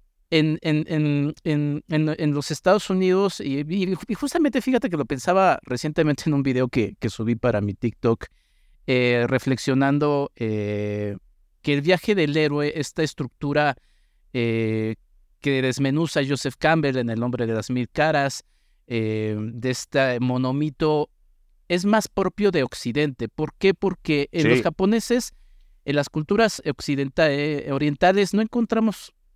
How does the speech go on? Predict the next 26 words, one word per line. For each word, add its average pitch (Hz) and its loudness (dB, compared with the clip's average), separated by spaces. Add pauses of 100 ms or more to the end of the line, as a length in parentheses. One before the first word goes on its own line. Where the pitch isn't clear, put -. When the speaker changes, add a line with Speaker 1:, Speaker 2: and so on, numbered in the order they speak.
(280)
Speaker 1:
tal 151 2
cual 196 4
que - 2
hay 190 4
un 185 0
bueno 240 4
y 165 -2
hay 170 2
un, 156 -2
un 127 -8
malo, 123 -2
¿no? 135 -6
O 160 -6
sea, 170 2 (260)
esas 196 0
estructuras 180 0
arquetípicas 160 -4
del 135 -2
villano 170 2
y... 135 0 (800)
No, 202 2
porque 175 -2
finalmente 226 2
las 180 2
dos 190 -2
fuerzas, 185 -2